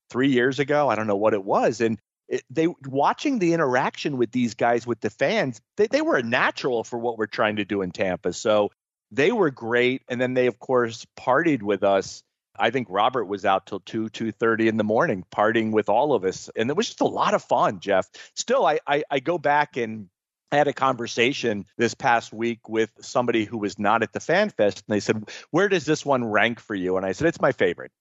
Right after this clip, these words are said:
I said, "It's my all-time favorite." It wasn't that, you know, I, I do think the Ricky Steamboat segment will always be, I think, the highlight, right? That, that was it. It just, I never saw anything ever like that, especially from Steamboat. But this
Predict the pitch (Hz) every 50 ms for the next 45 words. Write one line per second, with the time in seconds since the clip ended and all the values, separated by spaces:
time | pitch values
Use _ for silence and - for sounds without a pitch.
0 | _ - 98 - - 110 101 95 - - 101 101 110 120 127 127 - - 127 120
1 | 113 113 113 110 104 - 117 107 104 92 90 85 80 76 _ _ - - _ _
2 | _ - - - _ - 135 135 123 127 143 160 156 - 170 151 139 - - 123
3 | 123 123 120 123 - 127 127 120 123 123 - 135 120 107 143 151 147 - - 147
4 | 131 - - 113 107 101 117 127 127 127 123 - 127 107 - - - - - 120
5 | 120 120 117 107 104 92 90 85 - - - 107 95 95 92 92 92 90 90 90
6 | - _ _ _ _ _ _ _ _ _ - 101 101 98 98 101 107 107 107 107
7 | 95 - - 107 101 98 95 95 - 95 98 90 - 107 98 - - 90 - -
8 | 104 95 90 85 76 69 71 71 - _ _ 87 87 85 87 - 123 123 127 120
9 | - 139 147 131 120 120 107 107 107 104 92 87 - 120 107 - - _ _ _
10 | - 107 110 117 120 113 113 113 - - 127 117 113 113 113 - 110 101 98 92
11 | 82 87 85 92 117 156 - - 104 90 90 - - 156 147 - - 156 123 -
12 | - 101 95 - - 151 151 160 156 135 107 98 87 85 82 - _ _ _ _
13 | _ _ _ _ - 131 123 120 120 120 _ _ _ - 104 - 139 170 233 -
14 | -